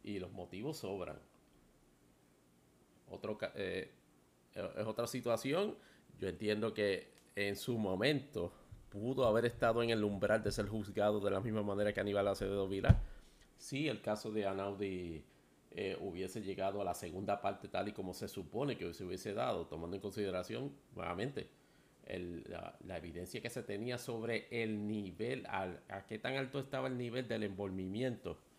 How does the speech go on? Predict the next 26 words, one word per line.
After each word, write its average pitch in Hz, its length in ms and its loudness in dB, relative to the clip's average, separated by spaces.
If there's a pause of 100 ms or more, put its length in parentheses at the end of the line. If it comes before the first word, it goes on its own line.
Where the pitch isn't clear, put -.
(540)
en, 98 300 -4
en 98 180 0
el 87 140 0
esque-, 101 340 -2
en 98 140 -4
el 87 80 -2
esquema 117 260 -4
de 101 100 0
venta 98 140 -2
de 113 60 -2
influencia, 127 520 0
según 110 540 -2 (580)
lo 98 60 -4
establecían, 92 680 -2
este, 120 200 -2
las 117 100 -2
comunicaciones 113 640 -4
de, 104 240 2 (140)
de 101 100 0
Anaudi 110 400 0 (460)
con 107 240 0
diferentes, 92 480 -2
este, 110 160 -6
funcionarios 117 420 -4
del 110 120 -4
gobierno. 90 500 0